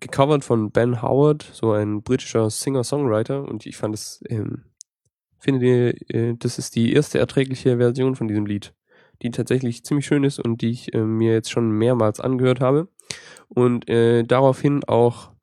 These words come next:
die, ähm, ja, noch mehr Videos da angeschaut hab. Und ich find's,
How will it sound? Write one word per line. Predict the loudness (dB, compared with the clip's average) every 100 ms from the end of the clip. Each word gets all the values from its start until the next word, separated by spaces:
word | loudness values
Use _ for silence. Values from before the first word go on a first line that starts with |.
| _ _ _ -4
die, | -2 0 0 0 -2 -2
ähm, | -4 -4 -4 -6 -10 -16 _ -20 -20 _
ja, | 0
noch | 0
mehr | 2 4
Videos | 4 0 -2
da | 0 0
angeschaut | 0 -4 -4 -2 -2
hab. | -4 _ _ _ -20 _ _
Und | -2 -2 -2
ich | -2
find's, | -4 -4 -12